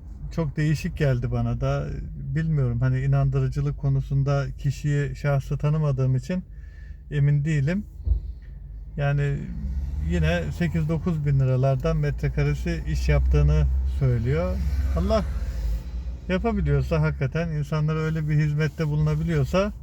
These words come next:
Allah selamet versin, işini gücünü artırsın. Ancak tabii ki de bizim görsellerimizi alıp, bizim yaptığımız çiçek gibi evlerin fotoğraflarını alıp başka başka işler yapıp milletin hakkına giriyorsa ona da yazıklar olsun.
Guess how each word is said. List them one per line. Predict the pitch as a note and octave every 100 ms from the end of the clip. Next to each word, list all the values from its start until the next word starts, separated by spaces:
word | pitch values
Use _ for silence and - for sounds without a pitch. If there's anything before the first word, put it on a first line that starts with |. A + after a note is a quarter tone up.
| - - - - -
Allah | D3+ F#3+
selamet | F#3+ G3 G#3 A3 A#3 -
versin, | E3 D#3 A#3+
işini | G3 - G#3 G#3+
gücünü | F3+ E3 F#3
artırsın. | F3+ D3 C3+ - A#2 - A#2 B2
Ancak | E3 F#3+ D#3+ F3 G3+ - - - - - -
tabii | F#3+ F#3+ E3
ki | D3+ D3
de | F#3+ E3
bizim | D3+ F3+
görsellerimizi | D#3+ D#3+ D3 E3 D#3+ D#3 D3+ D3+ D3 E3 D3+
alıp, | C#3+ D#3 F3+ - - - - - -
bizim | C#3+ C#3+ F3 D#3
yaptığımız | D3 C#3 D3 C#3 C3 C3 A#2+
çiçek | - - E3+ D3
gibi | C#3+ B2+ C3+ C3+ - - - - C#3+
evlerin | D3+ C#3 C#3+ C3 B2+
fotoğraflarını | D3+ D3+ C#3+ C#3 - C#3 C3
alıp | C3+ D#3+ D3+ D#3+ - - - - - - -
başka | B2 - F#3
başka | D#3+ C#3 D3
işler | C#3 - C#3
yapıp | B2+ B2 - A#2+ -
milletin | C3 D3+ C#3+ D#3
hakkına | C#3 C3+ D#3+ E3+
giriyorsa | D3 C3 B2 B2 G3+ G3+
ona | E3+ E3 D3
da |
yazıklar | E3+ D3 C3+ - C3+
olsun. | A#2+ A2+ - G3